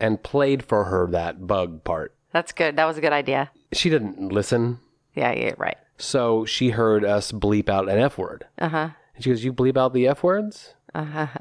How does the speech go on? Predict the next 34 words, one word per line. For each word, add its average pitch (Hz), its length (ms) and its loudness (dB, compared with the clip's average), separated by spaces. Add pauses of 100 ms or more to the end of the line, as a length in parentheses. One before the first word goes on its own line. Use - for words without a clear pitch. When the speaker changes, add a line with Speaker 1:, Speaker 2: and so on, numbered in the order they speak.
Speaker 1:
And 113 240 2
I 107 100 4
said, 101 540 0 (400)
"I 95 100 0
can 87 160 -4
play 104 240 0
you 117 140 2
the 85 80 -4
segment 113 420 0
from 98 160 0
just, 92 160 -2
like, 92 160 -2
one 104 140 2
or 92 60 2
two 92 180 0
weeks 110 260 0
ago 87 360 -2
when 110 180 2
we 101 80 2
talked 107 320 0
Speaker 2:
<laughs> 104 60 -2
Speaker 1:
about 98 280 0 (220)
what 107 360 -2
is 98 280 2
offensive, 98 460 -2
who 117 160 4
are 110 120 2
the 101 80 -2
morality 90 480 0
police, 98 460 -4
who 120 120 2
gets 110 240 0
to 98 120 -6
choose. 85 500 -6